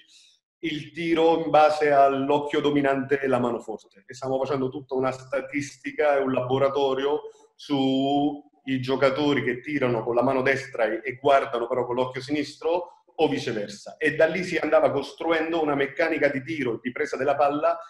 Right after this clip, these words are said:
in base anche all'occhio, all'occhio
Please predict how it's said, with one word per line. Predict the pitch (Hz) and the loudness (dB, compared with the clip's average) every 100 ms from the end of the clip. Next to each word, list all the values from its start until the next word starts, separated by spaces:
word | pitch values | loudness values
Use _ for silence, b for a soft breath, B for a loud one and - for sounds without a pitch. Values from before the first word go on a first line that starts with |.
| B | B
in | 160 156 | -6 2
base | 151 147 | 2 4
anche | 135 135 135 | 0 2 0
all'occhio, | 131 127 127 135 127 127 - - | 2 0 0 -2 -2 -4 -12 -2
all'occhio | 127 127 127 123 117 110 107 101 98 | 0 2 2 2 4 2 0 -4 -10